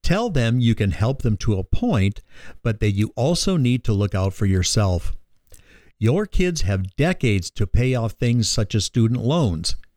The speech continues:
You don't. I would also encourage our listeners to nudge their young adult children into working with their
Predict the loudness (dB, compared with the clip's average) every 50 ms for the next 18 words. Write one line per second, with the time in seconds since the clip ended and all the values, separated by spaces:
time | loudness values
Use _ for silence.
0 | _ _ -20 _ _ _ -6 -2 0 0 2 2 0 0 0 0 -2 -4 -6 -8
1 | -12 -14 _ _ _ _ _ _ _ _ _ _ _ _ _ _ -20 -20 -20 -14
2 | _ -2 0 0 0 0 0 -2 -2 -2 -2 0 0 0 2 2 0 0 0 0
3 | 2 2 2 0 0 -2 -2 -2 0 0 2 0 0 0 0 0 2 2 0 -2
4 | -4 _ _ _ -2 0 2 2 2 2 2 0 -2 -2 0 0 2 2 2 2
5 | 2 2 0 -2 -2 -2 -4 -4 -2 0 0 0 0 -4 _ _ _ _ _ -4
6 | -2 0 0 0 0 0 0 2 2 2 0 0 -4 -20 -20 -20 -20 -20 -20 -14
7 | -6 -2 0 0 0 2 0 0 0 2 0 0 0 0 0 -2 0 0 2 2
8 | 0 0 0 0 0 -2 -2